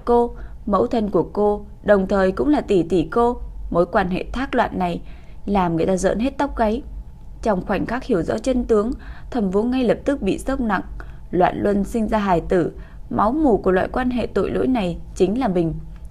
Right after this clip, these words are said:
Quay cuồng, hỗn loạn, mình mới sinh ra đã là nghiệt chủng. Thẩm Vũ không cách nào khống chế được mình khỏi cảm giác tội lỗi. Không có ai mới sinh ra đã là tội phạm, nhưng mà cô thì khác.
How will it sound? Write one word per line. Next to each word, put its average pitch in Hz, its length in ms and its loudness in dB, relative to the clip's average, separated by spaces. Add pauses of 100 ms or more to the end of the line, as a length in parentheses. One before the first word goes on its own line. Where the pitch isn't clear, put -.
(140)
Quay 190 200 4
cuồng, 170 340 2
hỗn 226 340 0
loạn, 208 180 2 (440)
mình 185 320 2
mới 226 120 0
sinh 262 240 0
ra 247 320 0 (120)
đã 233 120 -2
là 240 100 4
nghiệt 160 300 0
chủng. 175 220 0 (480)
Thẩm 190 200 2
Vũ 180 140 0
không 208 240 -2
cách 254 160 -2
nào 175 220 0
khống 208 240 0
chế 233 180 2
được 226 240 2 (1160)
mình 170 480 4
khỏi 160 220 0
cảm 165 220 2
giác 233 360 -2
tội - 180 2
lỗi. 190 280 4 (520)
Không 269 320 0
có 262 100 2
ai 247 300 4
mới 240 180 4
sinh 254 260 0
ra 233 280 2
đã 233 120 -2
là 233 140 0
tội - 260 2
phạm, 190 240 2 (340)
nhưng 202 200 0
mà 170 80 4
cô 202 240 2
thì 196 140 0
khác. 254 300 0